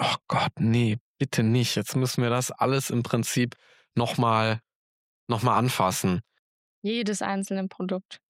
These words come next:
Speaker 1: Genau, jede Leiterplatte. Du musst überall den Controller austauschen, du brauchst den F D S K, du musst erstmal die Infrastruktur bei uns aufsetzen.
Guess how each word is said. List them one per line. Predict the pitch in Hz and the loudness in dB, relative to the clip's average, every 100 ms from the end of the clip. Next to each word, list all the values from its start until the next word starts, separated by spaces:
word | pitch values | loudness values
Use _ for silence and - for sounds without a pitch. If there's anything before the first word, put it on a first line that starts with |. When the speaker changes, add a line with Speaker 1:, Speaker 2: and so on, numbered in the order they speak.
| _ - | _ -4
Speaker 1:
Genau, | 120 127 - | 0 0 0
jede | 104 123 127 | 0 0 0
Leiterplatte. | 131 147 127 107 101 95 | 0 0 0 0 -2 0
Du | 120 | 0
musst | 110 113 | 2 0
überall | 160 135 139 120 120 | 0 0 2 0 2
den | 117 | 0
Controller | - 117 - 131 139 139 | 2 0 0 0 2 2
austauschen, | 127 131 - - 127 127 117 120 | 0 0 -2 -2 0 0 0 0
du | 117 | 0
brauchst | - 113 - | 0 -2 0
den | 113 110 | 0 0
F | 110 | -2
D | - 107 | 0 0
S | 107 - | 0 0
K, | - - - 143 123 117 | -4 -2 0 0 2 0
du | |
musst | 110 113 | 0 0
erstmal | - 113 - 113 | 0 -2 0 -2
die | 110 113 113 110 | 0 0 2 2
Infrastruktur | 175 170 147 127 120 - 123 - 127 | 2 2 2 0 -2 -2 -4 0 0
bei | 123 120 | 2 2
uns | 120 | 0
aufsetzen. | - 120 117 - 117 - 123 120 | 2 0 0 0 -2 0 0 0